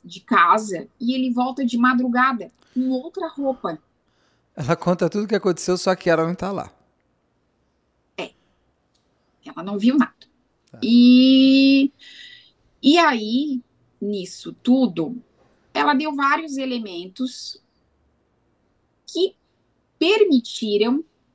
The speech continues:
Speaker 1: que agora, dessa vez, eu representasse pela prisão do companheiro.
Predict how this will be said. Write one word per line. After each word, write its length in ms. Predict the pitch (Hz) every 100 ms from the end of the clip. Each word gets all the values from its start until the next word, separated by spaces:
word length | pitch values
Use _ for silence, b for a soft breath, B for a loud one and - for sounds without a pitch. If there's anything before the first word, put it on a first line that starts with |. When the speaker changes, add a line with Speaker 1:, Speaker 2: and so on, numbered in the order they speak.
| _ _ _
Speaker 1:
que 180 | - 262
agora, 320 | 247 226 214
dessa 320 | 202 226 294 262
vez, 320 | 233 240 240
eu 400 | 254 262 262 -
representasse 1300 | 233 220 302 - 294 262 294 277 233 196 226 - - _
pela 200 | 262 254
prisão 520 | 247 226 202 196 220 240 _ _ _ -
do 140 | 190
companheiro. 640 | 185 170 220 285 262 190